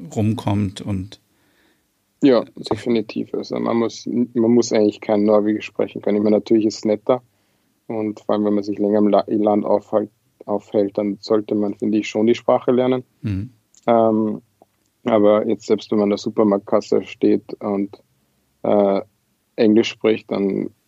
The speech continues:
Speaker 2: sprechen die Leute automatisch immer auf Englisch zurück.
Speaker 1: Mhm.
Speaker 2: Also das ist, ist sehr gut.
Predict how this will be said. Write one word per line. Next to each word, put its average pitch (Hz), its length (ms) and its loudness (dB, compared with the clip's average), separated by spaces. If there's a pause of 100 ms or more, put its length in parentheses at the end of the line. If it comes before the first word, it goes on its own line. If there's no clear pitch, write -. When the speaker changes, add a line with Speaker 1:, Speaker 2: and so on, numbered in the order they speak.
(640)
Speaker 2:
sprechen - 380 0
die 98 60 2
Leute 98 240 0
automatisch 98 480 0
immer 98 200 0
auf 95 100 -6
Englisch 104 360 -4
zurück. 101 280 0
Speaker 1:
Mhm. 101 80 -8
Speaker 2:
Also - 180 -6
das 110 220 -14
ist, - 240 -8 (760)
ist - 120 -14
sehr 107 160 4
gut. 107 280 0